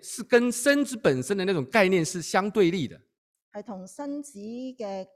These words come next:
Speaker 2: 概念係相對立嘅。
Speaker 1: 因為他想要跟另一個肢體一樣，
Speaker 2: 因為佢想自己同別-，另外一個肢體一樣，
Speaker 1: 而不是跟其他的肢體不同。
Speaker 2: 而係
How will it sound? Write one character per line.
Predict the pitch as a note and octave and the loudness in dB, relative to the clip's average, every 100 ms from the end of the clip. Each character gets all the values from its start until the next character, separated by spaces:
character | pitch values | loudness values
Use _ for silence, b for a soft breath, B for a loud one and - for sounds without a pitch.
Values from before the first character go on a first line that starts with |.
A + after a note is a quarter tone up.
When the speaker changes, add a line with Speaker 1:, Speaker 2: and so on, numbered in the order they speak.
| F3+ F#3+ F#3 - | -10 -8 -10 -10
Speaker 2:
概 | F#3+ F#3 | -8 -8
念 | F3 E3+ | -10 -12
係 | D#3+ | -12
相 | - G3+ | -12 -14
對 | F#3 D#3 | -12 -14
立 | |
嘅。 | D3 - D3 A#3 | -16 -18 -12 -6
Speaker 1:
因 | C4+ | -2
為 | C4 | 0
他 | B3+ | 2
想 | B3+ - C#3+ G3 | 0 -2 -6 -4
要 | A3 | -4
跟 | G#3+ A#3 A3+ | -4 -6 -2
另 | D#4 C4+ A3+ | 0 0 -2
一 | |
個 | G3+ | -2
肢 | F3+ G#3+ A3 | -4 -6 -12
體 | - G#2+ A2 | -12 -14 -8
一 | D#3 | -2
樣， | D#3 - _ _ _ - | -2 -4 _ _ _ -12
Speaker 2:
因 | E4+ | -8
為 | C4+ | -6
佢 | A3 G#3+ | -6 -8
想 | G#3+ G3+ C4 | -8 -8 -10
自 | G3+ | -10
己 | G#3 | -10
同 | B3 E3+ D3 _ | -8 -10 -14 _
別-， | F#3+ _ _ _ | -16 _ _ _
另 | G3+ G#3+ | -14 -10
外 | G3 | -8
一 | B3+ | -8
個 | G#3+ | -8
肢 | G3+ A#3+ | -10 -12
體 | A3 | -10
一 | D#3+ F3+ F3+ | -10 -10 -10
樣， | C3 - | -10 0
Speaker 1:
而 | D#3 | 0
不 | F3+ G3+ | 2 -2
是 | - | -2
跟 | G#3 G#3+ | 4 4
其 | G#3 E3 | 4 0
他 | F3+ G3 | 4 6
的 | F3+ | 6
肢 | - G#3 | 4 -2
體 | F#3+ A2+ | -2 2
不 | - | 4
同。 | - F2+ G2+ - _ _ | 4 2 -2 -10 _ _
Speaker 2:
而 | G3 | -2
係 | A3 G3 | 0 0